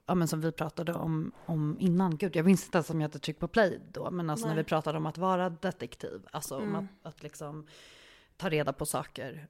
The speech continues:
Speaker 1: eh, själv, att man inledningsvis känner sig galen.
Speaker 2: Mm.
Speaker 1: Men när man väl får liksom ett kvitto på att saker har stämt så
Speaker 2: Då känner
Speaker 1: Ja.
Speaker 2: man liksom skitsamma.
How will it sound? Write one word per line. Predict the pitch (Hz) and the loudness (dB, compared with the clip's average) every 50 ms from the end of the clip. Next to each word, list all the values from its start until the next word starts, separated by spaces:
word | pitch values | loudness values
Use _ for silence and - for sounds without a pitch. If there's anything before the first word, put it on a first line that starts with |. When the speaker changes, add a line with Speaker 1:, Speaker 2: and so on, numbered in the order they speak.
| _ - | _ -12
Speaker 1:
eh, | 156 156 151 - - - - - | -10 -10 -8 -8 -10 -10 -12 -12
själv, | - - - 139 139 139 123 | -8 -4 -2 -2 -2 -2 -6
att | 147 - - | -10 -8 -8
man | 156 160 | -6 -6
inledningsvis | 151 175 165 165 160 160 156 156 165 156 147 - 190 185 165 - | -4 -4 -4 -4 -4 -6 -6 -6 -8 -8 -8 -6 -6 -6 -6 -6
känner | - 156 156 160 160 151 | -6 -6 -4 -4 -4 -6
sig | - - - - - - - - - _ _ | -6 -6 -6 -8 -8 -10 -12 -14 -18 _ _
galen. | - - 185 175 165 170 180 175 139 - 104 - | -6 -2 0 2 2 2 0 -2 -4 -4 -6 -10
Speaker 2:
Mm. | 220 220 226 214 202 196 202 | -10 -8 -8 -8 -10 -8 -6
Speaker 1:
Men | 185 180 185 185 170 160 156 151 151 156 | -4 -2 0 2 2 0 0 -2 -2 -4
när | - 170 165 | -4 -4 -4
man | 160 160 156 | -2 -2 -2
väl | 156 156 151 156 | -4 -4 -4 -6
får | 151 - - 170 156 156 | -8 -10 -10 -10 -10 -10
liksom | - - - - - 160 | -10 -10 -12 -10 -12 -12
ett | 151 - | -12 -12
kvitto | - - - - _ - - | -12 -12 -12 -12 _ -10 -10
på | - - - - 156 | -8 -8 -10 -10 -10
att | 165 - | -10 -10
saker | - 147 151 - - - | -8 -8 -8 -8 -8 -8
har | 160 | -8
stämt | - - - - - - 156 175 - _ - | -4 -2 0 0 0 0 -4 -8 -8 _ -12
så | - - - 151 143 - 104 95 - - _ _ _ _ _ _ _ _ _ _ _ _ _ _ _ _ _ _ _ _ _ - - _ _ - - _ _ _ | -12 -8 -6 -6 -6 -4 -6 -8 -10 -12 _ _ _ _ _ _ _ _ _ _ _ _ _ _ _ _ _ _ _ _ _ -20 -20 _ _ -20 -20 _ _ _
Speaker 2:
Då | - 208 | -10 -8
känner | - - 214 196 196 | -6 -6 -4 -4 -4
Speaker 1:
Ja. | 190 | -4
Speaker 2:
man | 196 202 196 196 | -4 -4 -4 -6
liksom | 196 190 - 196 185 | -6 -6 -8 -8 -8
skitsamma. | - - 196 180 180 - - - - - - 202 | -8 -8 -10 -10 -10 -10 -12 -12 -12 -14 -14 -16